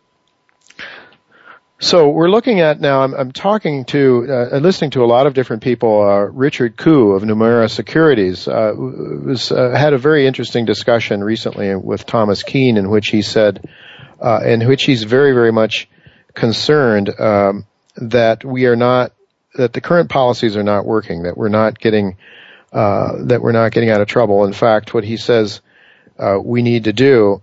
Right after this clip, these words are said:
um, he calls this a balance sheet depression. And what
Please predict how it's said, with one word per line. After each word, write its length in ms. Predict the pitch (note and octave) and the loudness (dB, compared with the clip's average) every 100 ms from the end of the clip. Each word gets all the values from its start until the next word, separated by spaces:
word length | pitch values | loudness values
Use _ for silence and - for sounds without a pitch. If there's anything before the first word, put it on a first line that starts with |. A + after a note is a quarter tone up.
| - | -4
um, 420 | G#2+ G2+ F#2+ E2 | -2 0 -4 -6
he 120 | A#2+ | -6
calls 260 | A#2 B2+ A2+ | 0 0 0
this 160 | A2 G#2+ | -4 -2
a 40 | |
balance 360 | G#2 A2 A#2+ A2 | 0 2 0 -2
sheet 240 | - G#2 | -6 -6
depression. 540 | - - A#2+ A2+ G2+ | -6 -2 -2 -2 -4
And 140 | F#2+ G2+ | -6 -4
what 200 | A2+ | -4